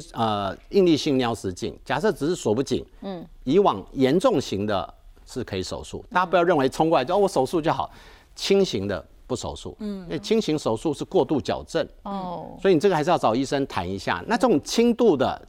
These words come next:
Speaker 1: 就颈椎轻度是一次漏两C C之内的，
Speaker 2: 嗯。
Speaker 1: 它其实影响生活，可是不会到全湿的。
Speaker 2: 嗯。
Speaker 1: 我现在有新的治疗方式，可以用雷射改善那个弹性，用荷尔蒙来补充也改善弹性，它就可以大幅缓解。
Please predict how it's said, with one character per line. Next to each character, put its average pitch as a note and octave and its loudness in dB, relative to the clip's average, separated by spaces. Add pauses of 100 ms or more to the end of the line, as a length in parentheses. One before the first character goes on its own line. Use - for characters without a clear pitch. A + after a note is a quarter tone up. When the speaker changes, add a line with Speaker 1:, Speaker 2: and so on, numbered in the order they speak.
Speaker 1:
就 - -20
颈 B2+ -8
椎 F3+ 2
轻 F#3 0
度 F3+ 2
是 D#3 -2
一 B2 -2
次 E3 0
漏 F3 4
两 G2 -2
C C3 -6
C C3 -6
之 C3+ -6
内 B2+ -2
的， A2+ -12
Speaker 2:
嗯。 F3 -14 (140)
Speaker 1:
它 A3+ 0
其 D3+ -2
实 D3+ 0
影 D#3+ 2
响 C#3 0
生 C#3 -2
活， G#2 -2
可 G#2+ -6
是 D#3 -4
不 E3 -2
会 C#3+ 4
到 C#3 2
全 G2+ -4
湿 A2 -6
的。 G2 -6 (220)
Speaker 2:
嗯。 E3+ -16
Speaker 1:
我 - -14
现 E3+ -2
在 D#3 2
有 G#2+ 0
新 C3+ -2
的 A#2 0
治 A#2 -4
疗 G2 0
方 F#2+ -6
式， F#2 -8
可 B2+ -4
以 B2+ 0
用 B2 0
雷 F#2+ -2
射 G#2 -4
改 D#2 -8
善 G#2 -6
那 F#2 -6
个 F2 -8
弹 D2+ -12
性， - -6 (600)
用 C#3+ -2
荷 F3 -2
尔 F#3 4
蒙 G#2+ -2
来 G2+ -4
补 F2 -10
充 C3+ -2
也 G2 -4
改 F2 -6
善 A#2 -6
弹 F#2 -8
性， F#2 -10
它 - -6
就 G3 -2
可 - -4
以 A2 0
大 C3+ 0
幅 C#3 -10
缓 E2+ -8
解。 - -12